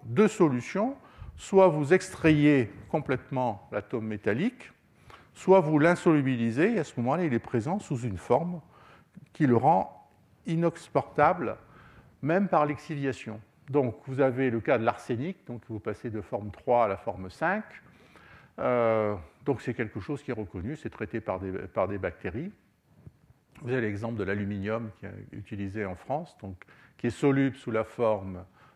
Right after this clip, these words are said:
euh, trois plus, et quand vous le, quand vous augmentez le P H, il va s'hydroxyler, se complexer, il devient à ce moment-là complètement insoluble. Donc vous avez, euh,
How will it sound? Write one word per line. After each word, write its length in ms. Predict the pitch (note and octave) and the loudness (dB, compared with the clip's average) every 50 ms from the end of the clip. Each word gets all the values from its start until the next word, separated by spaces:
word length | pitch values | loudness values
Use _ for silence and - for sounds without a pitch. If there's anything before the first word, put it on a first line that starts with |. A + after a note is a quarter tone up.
| _ - | _ -10
euh, 160 | - G2 G2 | -8 -8 -8
trois 240 | G2 - - G#2 G2 | -8 -4 -2 -2 -2
plus, 460 | - - C#3 F3+ G3+ - - - - _ _ _ - - - _ _ | 0 -2 -4 -4 -4 -6 -10 -18 -20 _ _ _ -20 -20 -20 _ _
et 140 | - B2 A2 | -8 -8 -6
quand 200 | - - C3 B2 | -4 -4 -2 -2
vous 220 | A#2 A2 A#2 A#2+ A2+ | -2 -4 -4 -4 -2
le, 400 | G#2+ G#2 G2 G2 F#2+ F#2 F2+ - | 0 2 2 2 0 -2 -4 -6
quand 80 | - A2+ | -6 -8
vous 160 | A2 A2+ D3 | -4 -2 -2
augmentez 380 | C3 A#2+ C3 A#2+ A2 - B2+ | -2 0 -2 -4 -2 -2 -4
le 60 | G2+ - | -4 -4
P 140 | - G#2+ | -2 0
H, 280 | G2+ G#2+ C3 E3 - - | 2 2 2 0 0 -4
il 60 | - G#2+ | -6 -6
va 100 | G#2+ G#2 | -6 -6
s'hydroxyler, 800 | - - A#2 A2 G#2+ G2+ - - - G#2+ G2 G#2+ B2 C#3+ D#3 D3+ | -6 -10 -8 -8 -8 -8 -10 -12 -12 -10 -6 -4 -4 -4 -4 -6
se 220 | - - - C#3+ | -8 -6 -6 -6
complexer, 560 | C3 - B2 A2 - A2+ G2 - - D3 D#3+ | -6 -6 -8 -10 -10 -12 -12 -8 -6 -6 -4
il 40 | D3 | -4
devient 200 | A#2 G#2+ G#2+ B2+ | -4 -6 -6 -8
à 60 | B2 | -10
ce 80 | - - - | -10 -10 -10
moment-là 160 | G#2 B2+ C#3+ | -10 -10 -10
complètement 540 | - - B2 - A#2 A2 - - B2+ C3+ C3+ | -10 -12 -10 -8 -8 -8 -8 -10 -10 -10 -10
insoluble. 480 | C3 - - G2+ F#2 F2+ F2 - - - _ _ _ _ _ _ _ _ _ _ _ - - - - - - - _ _ _ _ - | -10 -10 -8 -8 -8 -10 -12 -16 -20 -20 _ _ _ _ _ _ _ _ _ _ _ -20 -20 -20 -20 -20 -20 -20 _ _ _ _ -4
Donc 180 | C#3 B2 G#2+ - - | -4 -4 -4 -6 -10
vous 180 | - D3 C#3+ | -6 0 2
avez, 480 | D3 C3+ A#2 A#2+ C3+ C3 B2+ A#2 F#2+ E2+ - - _ _ _ _ - - | 2 2 2 2 2 2 2 0 -2 -4 -10 -18 _ _ _ _ -14 -10
euh, 640 | - A#2 G#2+ G2+ G2 F#2+ F#2+ F#2 F2+ F2 F2 E2+ E2+ | -8 -4 -2 -2 0 0 0 0 -2 -2 -2 -4 -6